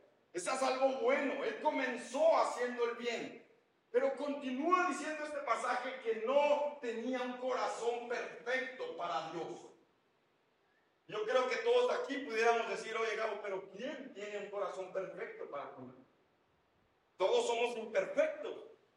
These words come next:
El único perfecto que caminó sobre la tierra se llama Jesús, se llama Cristo. Pero aquí la palabra perfecto se refiere o se interpreta como completo,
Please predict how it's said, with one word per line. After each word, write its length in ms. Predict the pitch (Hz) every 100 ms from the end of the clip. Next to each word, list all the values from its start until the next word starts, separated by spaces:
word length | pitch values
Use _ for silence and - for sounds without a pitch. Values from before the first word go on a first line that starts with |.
| _ _ _ _ _ _ _ _ _ _ _
El 120 | - 165
único 360 | 220 220 214
perfecto 640 | - 156 214 233 226 220
que 100 | 202
caminó 400 | 185 180 170 220
sobre 300 | 233 220 190
la 180 | 175 160
tierra 480 | 190 214 226 220 214
se 220 | 185 185
llama 640 | 185 185 202 196 - - -
Jesús, 640 | 151 165 226 - - -
se 60 | 147
llama 260 | 165 196
Cristo. 500 | 214 233 240 - - - _ _ - - 208 214 262 - - _ _ _ _ _ -
Pero 200 | 269 262
aquí 260 | 269 294
la 200 | 330 339
palabra 520 | 277 269 294 285 285
perfecto 1120 | 254 233 - 294 320 320 - 208 190 - - - - _ _ _ _ _ _ _ _ _ _ _ _ _ _ _ _ _ _ _ _ _ _ _ _ _ _ -
se 220 | 254 226
refiere 880 | 220 214 247 285 294 240 - - -
o 160 | 202
se 60 | 220
interpreta 760 | 220 214 180 - 269 262 247 -
como 760 | 214 208 190 - - - - -
completo, 920 | 226 226 220 226 240 277 285 -